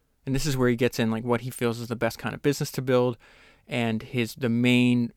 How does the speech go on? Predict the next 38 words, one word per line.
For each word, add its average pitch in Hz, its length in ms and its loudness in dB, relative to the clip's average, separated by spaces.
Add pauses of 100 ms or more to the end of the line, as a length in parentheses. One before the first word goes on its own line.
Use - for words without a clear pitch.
(120)
th-, 131 160 -2
there's 131 180 -2
two 165 180 2
main 135 220 6
things 113 540 -2 (100)
that 110 340 -2
he 131 160 -8
talks 117 240 -2
about 117 160 -2
over 120 160 -2
and 117 80 0
over 113 140 -4
again 110 80 -4
in 107 40 -6
the 107 60 -8
book. - 340 -10
And 120 140 -8
he 123 80 -2
sa-, 131 160 -4
says 135 240 0
explicitly, 139 440 -2
"Hey, 160 240 4
this 123 220 0
is 131 100 -4
the 139 60 0
main 139 220 2
point 165 220 0
I'm 127 60 0
trying 127 160 0
to 120 60 0
get 127 120 2
across 170 300 2
to 123 80 -2
you, 117 200 0 (440)
difference 143 640 0 (380)
and 123 160 -2
total 131 360 2
control." - 440 -10